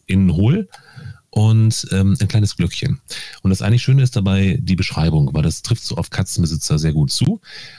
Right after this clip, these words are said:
Ähm, Katzenpo-, äh, Selbstporträt mit Katze, so zumindest der Plan. Ähm, mit Motivationsglöckchen für fotoscheue Fellnasen. Ja, vielleicht schauen sie dann ja in die Kamera.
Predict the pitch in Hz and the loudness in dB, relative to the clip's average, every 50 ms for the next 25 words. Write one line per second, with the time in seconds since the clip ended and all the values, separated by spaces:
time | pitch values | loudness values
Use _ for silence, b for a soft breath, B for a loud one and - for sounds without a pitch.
0 | B B - - 98 98 98 98 98 98 - _ _ _ _ _ - - 139 139 | B B -4 0 2 2 4 4 2 0 -2 _ _ _ _ _ -2 0 0 0
1 | - - 151 127 - 127 - _ _ - - 90 92 90 85 - 165 - - - | 0 0 0 2 2 0 -2 _ _ -4 0 0 2 2 2 2 0 0 0 -2
2 | 131 - 104 95 98 113 120 - - 110 - - - - 67 69 - - - - | -2 0 0 2 2 2 0 0 -2 -2 -2 0 -2 -2 -2 -2 -4 -10 -6 -2
3 | - - - - - - 87 175 - 87 87 - - 156 160 - - - 156 135 | 0 0 0 0 0 2 2 4 4 2 2 0 -2 -2 -2 -2 -2 0 0 0
4 | - - - - - - B B B B B B B B B B B _ _ _ | 0 0 -4 -8 -12 -16 B B B B B B B B B B B _ _ _
5 | _ _ - - 98 101 98 98 - - 98 104 101 113 131 139 147 131 127 123 | _ _ -4 0 2 2 2 2 2 2 2 2 4 4 4 4 4 4 2 2
6 | - - 196 226 247 208 - - - 160 - - - - 104 113 - - 104 104 | 0 0 0 0 0 0 0 0 -2 -2 -2 -2 0 0 0 0 0 -2 -4 -4
7 | - - - - - - 160 170 - 170 143 - - 82 87 92 104 - - 139 | -4 -8 -16 -12 -4 -2 -2 0 2 0 0 0 0 0 2 2 2 2 2 2
8 | 139 139 120 90 76 73 76 76 143 135 147 165 - 233 - _ _ _ _ _ | 4 4 4 2 0 0 -2 -2 -2 0 2 2 2 0 -2 _ _ _ _ _
9 | _ _ _ _ _ - - 92 113 117 - 92 98 113 139 - - - 107 113 | _ _ _ _ _ -4 0 2 2 2 2 2 2 2 2 0 0 0 2 2
10 | 113 110 107 92 85 87 87 80 87 104 120 - - 76 - - 135 - | 2 4 4 4 4 2 2 2 2 2 2 2 2 0 2 0 0 -2